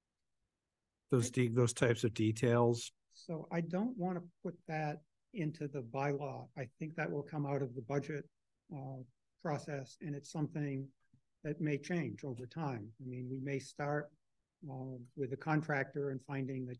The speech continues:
Speaker 2: you know, it's a ten-hour-a-week job, and then as people dig into it, we may find, you know, in three years or five years that it's a full-time job. I don't know, and it doesn't seem like something to hard code.
Speaker 1: So my,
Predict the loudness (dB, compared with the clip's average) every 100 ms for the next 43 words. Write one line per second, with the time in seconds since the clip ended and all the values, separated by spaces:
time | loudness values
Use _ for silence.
0 | -10 -8 -10 -12 _ -8 -8 -8 -20 -20
1 | _ _ -12 -4 0 2 2 2 2 0
2 | -2 -2 0 0 -2 -6 _ -10 -6 -4
3 | -4 -6 -6 -6 -6 -10 -6 0 2 4
4 | 2 0 -2 -2 -4 -6 -6 -2 0 -2
5 | -4 _ _ _ _ _ _ -8 -4 -2
6 | -4 -4 -6 -2 0 2 2 0 -6 -6
7 | -6 -4 -4 -4 -8 -8 -6 -6 -6 -8
8 | -4 -4 -4 -4 -6 -8 -10 -14 -18 _
9 | _ _ _ _ _ _ -2 2 4 4
10 | 4 4 4 0 -2 -2 0 0 0 -4
11 | -6 -6 -10 -10 -10 -10 -8 -10 -12 -16
12 | _ _ _ _ -6 12 12 12 8 -2
13 | 0 2